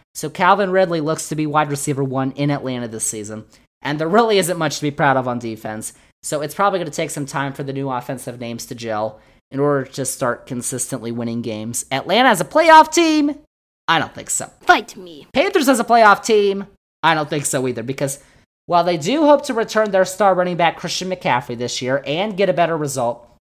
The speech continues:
Speaker 1: under head coach Matt Rhule, it's gonna be his second season this year. The offense is gonna look different.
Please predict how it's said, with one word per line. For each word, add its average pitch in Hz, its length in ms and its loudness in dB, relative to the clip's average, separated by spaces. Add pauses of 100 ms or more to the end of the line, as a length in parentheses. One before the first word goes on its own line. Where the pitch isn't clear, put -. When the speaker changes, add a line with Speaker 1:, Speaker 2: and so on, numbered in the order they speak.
Speaker 1:
under 190 640 2 (220)
head 160 220 0
coach 147 260 -4
Matt 135 240 -2
Rhule, 127 220 -2
it's 135 100 -8
gonna 135 140 -8
be 123 100 -8
his 120 160 -10
second - 460 -10 (400)
season 120 540 -8 (200)
this 110 260 -6
year. 110 140 -4
The 117 100 -2
offense 170 380 0
is 175 100 -10
gonna 190 160 0
look 190 140 2
different. 117 400 -6